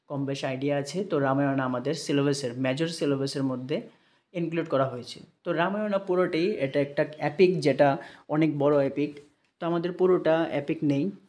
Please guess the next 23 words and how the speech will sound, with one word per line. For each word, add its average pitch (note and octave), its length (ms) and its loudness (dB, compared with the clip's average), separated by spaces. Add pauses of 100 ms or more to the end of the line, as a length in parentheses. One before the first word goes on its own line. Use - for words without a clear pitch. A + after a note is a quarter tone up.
(360)
ষাটটা F3+ 460 -2
কাণ্ড E3+ 300 2
আছে D3+ 220 2
রামায়ণের D3 400 0
মধ্যে, C3 320 -2
এর F3 280 0
মধ্যে F#3 300 0
মাত্র E3 280 -2
দুটা D3 320 0
কাণ্ড, C#3+ 360 0 (540)
আহ, B2 500 -6
আমাদের C3 400 -4
সিলেবাসের D3+ 500 0
মধ্যে A#2+ 260 -4
আছে। A2+ 220 -10 (180)
প্রথমটা D3+ 360 -6
হচ্ছে E3 340 -2
অযোধ্যা C#3 400 0
কাণ্ড, C#3 400 0 (180)
পরেরটা B2+ 320 -4
হচ্ছে C3+ 420 -6 (200)
যুদ্ধা D#3 320 -2
কাণ্ড। A2 260 -6